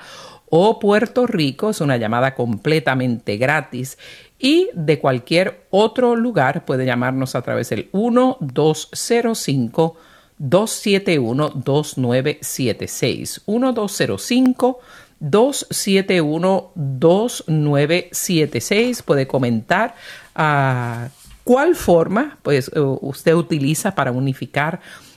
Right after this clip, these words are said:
a su familia, si ha practicado algunas de las que hemos hablado hasta la, hasta este momento. Si tiene una manera de ejercer su misión como familia para ser solidarios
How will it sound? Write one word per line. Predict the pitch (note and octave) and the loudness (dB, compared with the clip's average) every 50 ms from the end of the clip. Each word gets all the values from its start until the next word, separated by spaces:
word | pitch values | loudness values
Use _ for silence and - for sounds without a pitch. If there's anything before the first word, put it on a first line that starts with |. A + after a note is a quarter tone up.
| _ _ _ - | _ _ _ -6
a | C#3 C3 | -6 -6
su | - - F3+ C#3 | -6 -6 -8 -6
familia, | - C#3 B2 B2 C#3 F3+ G#3+ A3 G#3 G#3 G#3 G3+ G3 G3+ G3 F#3 - | -2 -2 0 0 2 2 2 2 2 0 2 2 2 2 0 -2 -4
si | - - E3 C#3+ C3 | -8 -4 0 0 2
ha | B2+ B2+ | 0 0
practicado | - C3 C3+ - - C3 - C3 B2+ C3 A#2+ A#2+ | -2 -4 -4 -6 -8 -6 -2 -2 0 0 0 0
algunas | B2 A#2 C3+ C#3 C#3+ C#3 C3 C3 C3 | 0 -2 -2 0 0 0 0 0 0
de | B2 A#2 | -2 -2
las | A#2+ A2+ - | -2 -2 -2
que | - B2 | -2 -2
hemos | C3+ B2 B2 - - | -2 -2 -2 0 -2
hablado | B2+ A#2+ A#2+ B2 B2+ C3 C3+ B2+ - - | -2 0 0 0 0 2 0 0 -2 -2
hasta | C3 B2 - - - - C3 A#2+ | -6 -6 -6 -6 -6 -4 -2 -2
la, | A2 A2+ A2 G#2+ - - - - - - - | 0 -2 -4 -6 -8 -14 -20 -20 -18 -12 -8
hasta | - C3+ - - C#3 | -8 -4 0 0 0
este | C3+ C3+ - E3 C#3 | 0 0 0 0 0
momento. | C3+ B2 B2+ D#3 A3 B3 A#3 G#3+ - - - - - - - - - - _ _ _ - | 2 2 4 4 4 4 2 2 0 -2 -2 -2 -4 -12 -20 -20 -20 -20 _ _ _ -12
Si | - - - E3+ D3+ C#3+ C#3 B2+ B2+ | -4 0 2 4 4 4 4 2 2
tiene | - C#3+ C#3 C#3+ D3 D#3 D#3+ D#3 - - - | 2 2 4 4 4 4 2 2 0 0 2
una | E3+ E3 E3 D#3+ D#3 D3+ | 4 6 6 6 6 6
manera | C#3+ C3 B2+ C3 C3+ C#3 D#3 E3+ E3+ E3 D3+ D3+ C3 - | 4 4 4 4 4 4 6 4 4 4 4 2 0 -2
de | D#3+ C3+ C3 C3+ | -2 0 2 2
ejercer | A#2+ G#2 C#3 B2 C3+ - - C#3 C3 - | 2 2 2 0 0 0 0 0 0 0
su | - F3 D#3 | 0 0 0
misión | C#3 C3 - - D3 C#3+ D3 C#3 | 0 0 0 0 0 0 0 0
como | - C#3 B2 | 0 -2 -2
familia | A#2 - - A#2+ A2+ C3+ D3 D3+ D3+ C3 - - | -2 -2 -2 -2 0 0 0 0 0 -2 -2 -2
para | C3 A#2 A2 | -2 -4 -4
ser | - - - D3 C#3 C3+ | -4 -2 -2 -2 -2 -2
solidarios | - - C#3+ C3 B2+ B2 A#2+ B2 C3 C#3+ C#3+ C3+ C3+ B2+ A#2+ - | -2 0 0 0 0 0 0 2 2 2 0 0 -2 -2 -4 -2